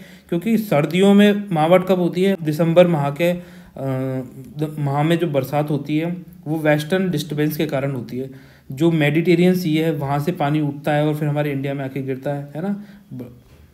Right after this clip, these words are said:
तो ये किसके कारण होता है? पश्चिमी विक्षोभ के कारण होता है। ये पूरा एक concept है, इसको आगे समझाएंगे। आ जाइए, अभी आप answer देख लीजिए, इसका answer क्या होगा? मक्का। प्रश्न नंबर अड़तीस, which temple is called Khajuraho of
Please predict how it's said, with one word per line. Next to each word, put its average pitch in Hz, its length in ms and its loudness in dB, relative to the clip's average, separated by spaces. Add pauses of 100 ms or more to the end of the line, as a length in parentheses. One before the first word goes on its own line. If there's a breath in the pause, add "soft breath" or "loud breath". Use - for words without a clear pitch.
(140)
तो 139 80 -4
ये 151 120 0
किसके 156 340 -6
कारण 156 280 0
होता 156 120 -2
है? 180 80 -4
पश्चिमी 160 360 -6
विक्षोभ 135 420 -10
के 143 80 -8
कारण 135 220 -8
होता 135 160 -8
है। 165 80 -4
ये 165 80 -4
पूरा 151 200 -4
एक 147 140 -6
concept 151 360 -6
है, 196 120 -4 (300 loud breath)
इसको - 220 -8
आगे 131 280 -4
समझाएंगे। 110 680 -10
आ - 20 -16
जाइए, 107 280 -12 (600)
अभी 127 120 -6
आप 123 160 -4
answer 131 220 -4
देख 147 200 -4
लीजिए, 175 160 0
इसका 180 160 -4
answer 147 180 -2
क्या 156 120 -4
होगा? 180 140 0
मक्का। 120 420 -6 (1900 soft breath)
प्रश्न 165 220 0
नंबर 175 220 6
अड़तीस, 180 480 4
which 175 260 2
temple 160 300 2
is 180 120 2
called 160 360 4 (420)
Khajuraho 160 500 4
of 160 140 0